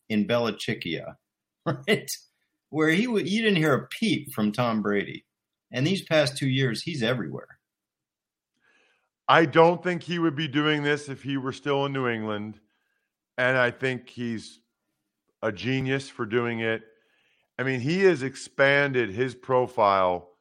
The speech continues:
Speaker 2: like you wouldn't believe with the social media stuff.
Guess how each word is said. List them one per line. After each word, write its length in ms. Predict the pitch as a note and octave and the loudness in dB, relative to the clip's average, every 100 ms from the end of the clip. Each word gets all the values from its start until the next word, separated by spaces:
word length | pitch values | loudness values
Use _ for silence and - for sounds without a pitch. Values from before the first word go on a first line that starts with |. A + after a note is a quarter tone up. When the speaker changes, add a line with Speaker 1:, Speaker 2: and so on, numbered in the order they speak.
| _ _ _ _ A#2 | _ _ _ _ 0
Speaker 2:
like 260 | B2 A2+ G2+ | 2 2 -4
you 240 | C3+ D#3 | -2 0
wouldn't 380 | C#3 C3+ C3 G2 | 2 2 0 -4
believe 680 | A2 A2+ B2+ A2+ G2+ D#2+ - - | -4 -2 -2 -2 -4 -6 -16 -6
with 180 | A2+ A2+ | -6 -6
the 80 | G#2+ | -6
social 420 | B2+ A#2+ - A2+ | -2 -2 -2 -6
media 420 | A#2 A#2 A2 G2+ | -4 -2 -2 -2
stuff. 580 | G2 - F2+ E2+ - | -4 -2 0 0 -6